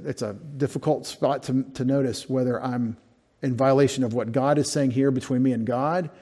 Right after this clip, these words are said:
and whether someone's angry at me. Right? You tell the truth. We lay it out there, and we do it win-, winsomely.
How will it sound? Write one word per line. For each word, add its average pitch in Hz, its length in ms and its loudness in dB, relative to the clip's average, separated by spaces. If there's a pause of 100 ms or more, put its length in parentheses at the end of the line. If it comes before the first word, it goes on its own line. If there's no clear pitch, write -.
(240)
and 127 80 0
whether 127 200 2
someone's 127 340 0
angry 127 300 0
at 95 100 -8
me. - 200 -16 (1900)
Right? 123 240 -6 (1160)
You 139 140 4
tell 180 240 8
the 180 80 4
truth. - 580 -2 (1400)
We 139 120 2
lay 139 220 6
it 135 100 6
out 175 220 2
there, 117 340 -2
and 123 400 -2 (280)
we 135 120 2
do 131 180 4
it 147 40 2
win-, 147 260 2
winsomely. 139 560 0